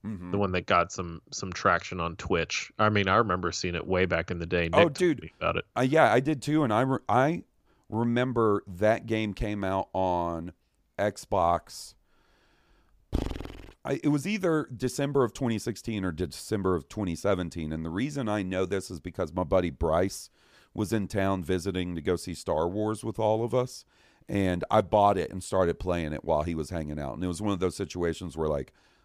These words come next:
Speaker 1: I'd play until I'd die, and I'd pass him the, the controller, and he would go around. Um,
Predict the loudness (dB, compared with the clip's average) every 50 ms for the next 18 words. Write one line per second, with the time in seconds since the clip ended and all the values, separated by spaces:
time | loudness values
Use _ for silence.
0 | _ -8 -8 -8 -8 -4 0 0 0 2 0 -2 0 2 4 4 4 2 2 2
1 | 4 4 4 4 2 0 -4 -6 -4 -2 0 0 0 0 -4 -6 -6 -6 -8 -12
2 | _ _ _ -12 -10 -10 -14 -8 -2 0 0 2 2 0 -2 -2 -2 -2 -2 -2
3 | -2 0 2 2 2 4 2 2 0 0 -2 -2 -2 -4 -6 -10 -16 _ _ _
4 | _ _ _ _ _ _ -14 -8 -4 -2 0 0 0 -2 -4 -6 -12